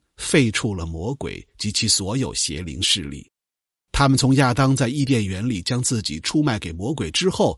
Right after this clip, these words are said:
就管辖这地。亚当那时是这个世界的主宰，神赐给他权柄，管理他手造的一切。但亚当背叛神，完全出卖给了魔鬼，于是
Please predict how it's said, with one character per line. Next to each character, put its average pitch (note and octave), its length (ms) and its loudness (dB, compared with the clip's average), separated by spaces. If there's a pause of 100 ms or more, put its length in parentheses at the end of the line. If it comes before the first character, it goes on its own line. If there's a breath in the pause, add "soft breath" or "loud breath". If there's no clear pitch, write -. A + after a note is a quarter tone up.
(140)
就 G#2+ 100 -2
管 - 240 -6
辖 D#2+ 220 -6
这 G2+ 140 -2
地。 - 260 -8 (760)
亚 D3 220 8
当 D3+ 300 6
那 C3 140 6
时 A#2 340 4
是 - 180 6
这 B2+ 160 2
个 G#2 80 -2
世 A#2 240 4
界 G2+ 140 -2
的 E2 100 -8
主 F2 280 -8
宰， - 280 -6 (380)
神 C#3+ 320 4
赐 - 240 6
给 E2 140 -4
他 A#2+ 120 -2
权 F2 320 2
柄， D#2+ 200 -2 (400)
管 B2 280 2
理 A2 140 2
他 - 140 -2
手 E2+ 260 2
造 F#2+ 180 -2
的 B1 120 -10
一 B1+ 180 -12
切。 - 300 -2 (760)
但 G2+ 320 -4
亚 A2 240 2
当 A#2 300 0
背 C3+ 240 4
叛 E2+ 260 -2
神， D2 320 -6 (360)
完 B2+ 200 2
全 C3 260 4
出 F3+ 220 4
卖 D3 160 4
给 - 160 -8
了 B1+ 120 -10
魔 F2+ 260 -6
鬼， - 260 -10 (720)
于 G2+ 140 -2
是 G2+ 240 2